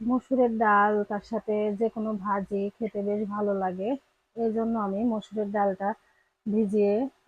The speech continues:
দিলাম রান্না করব বলে। আর পটল ভাজিও করব, তার আগে পেঁপে ভাজি বসিয়ে দিয়েছি। পেঁপে কাটতে অনেক বেশি সময় লাগে, আর এই জন্য আমি পেঁপে আগে কেটে নিয়েছিলাম,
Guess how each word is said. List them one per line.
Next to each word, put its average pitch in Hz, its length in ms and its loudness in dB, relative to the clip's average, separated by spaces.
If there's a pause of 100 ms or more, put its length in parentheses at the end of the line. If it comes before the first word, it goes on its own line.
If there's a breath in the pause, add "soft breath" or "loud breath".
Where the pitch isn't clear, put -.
(120)
দিলাম 214 340 2
রান্না 202 300 0
করব 196 260 -2 (120)
বলে। 190 300 0 (560)
আর 190 140 -2
পটল 240 360 0
ভাজিও 226 500 0
করব, 196 260 -2 (540)
তার 214 280 8
আগে 196 340 0 (140)
পেঁপে 226 320 2
ভাজি 220 320 0
বসিয়ে 208 440 0
দিয়েছি। 190 440 -4 (2000)
পেঁপে 269 280 6 (100)
কাটতে 240 360 2 (120)
অনেক 254 320 2 (100)
বেশি 254 240 0
সময় 247 420 0
লাগে, 214 340 2 (1300)
আর 208 220 -2 (100)
এই 247 160 6
জন্য 247 260 2
আমি 240 240 2
পেঁপে 220 460 2 (160)
আগে 208 260 0 (260)
কেটে 226 300 0
নিয়েছিলাম, 208 640 0